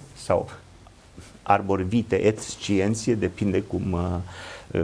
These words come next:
contextualizăm. Și, uh, el procedează la fel ca Jean Pacro, Bernard Fleury și Jean Adnet, care în biblioteca mea ocupă un loc special pentru, uh, tratarea simbolisticii, uh,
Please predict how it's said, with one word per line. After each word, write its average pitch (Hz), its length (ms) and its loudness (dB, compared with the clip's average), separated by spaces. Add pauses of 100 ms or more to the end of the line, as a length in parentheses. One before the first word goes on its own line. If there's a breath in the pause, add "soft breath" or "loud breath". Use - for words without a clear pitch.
contextualizăm. 101 1040 0 (520 loud breath)
Și, 165 400 4 (340)
uh, 123 360 2
el 160 260 6
procedează 147 680 4
la 139 120 6
fel 139 340 4
ca 120 420 4
Jean 131 320 4
Pacro, 120 600 4
Bernard 127 440 2
Fleury 110 340 2
și 127 200 0
Jean 123 260 2
Adnet, 117 440 0 (680 loud breath)
care 151 520 4
în 131 200 4
biblioteca 131 640 2
mea 127 220 0
ocupă 131 400 0
un 117 180 2
loc 131 240 0
special 123 640 0
pentru, 120 500 0 (260 loud breath)
uh, 107 320 4 (120)
tratarea 120 480 0
simbolisticii, 110 1200 -2 (200)
uh, 107 320 0